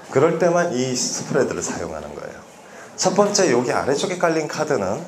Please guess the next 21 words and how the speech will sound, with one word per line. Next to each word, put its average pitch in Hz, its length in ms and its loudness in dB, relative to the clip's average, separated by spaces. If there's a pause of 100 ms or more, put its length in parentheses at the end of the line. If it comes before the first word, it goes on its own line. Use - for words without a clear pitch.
(240)
뭘 113 220 4
의미하냐면 98 840 0 (420)
그 170 180 4
샵을 185 400 2
열기 113 360 2
위해서 123 220 0
준비하는 107 520 -2
저분의 110 340 -2
모습입니다. 85 640 -8 (680)
재력 - 600 2 (640)
또는 117 340 0 (200)
노력한 107 480 4
거, 156 340 0
기능적인 98 720 0
거, - 260 0 (260)
이런 151 280 4
부분들이 120 500 2
미흡한지 117 760 -6
충분한지가 156 560 -4
나타나는 80 520 -6
거예요. 71 140 -12